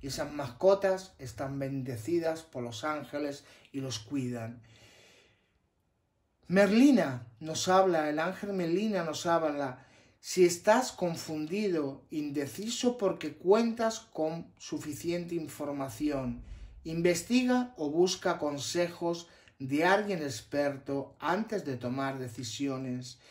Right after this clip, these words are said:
Te está diciendo, nos está diciendo, nos está transmitiendo el ángel Merlina que si estamos confundidos o indecisos porque no,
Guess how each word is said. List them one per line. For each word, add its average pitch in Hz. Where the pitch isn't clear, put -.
Te 147
está 180
diciendo, 196
nos 151
está 160
diciendo, 196
nos 151
está 190
transmitiendo 185
el 143
ángel 135
Merlina 143
que 160
si -
estamos 208
confundidos 185
o 165
indecisos 151
porque 147
no, 226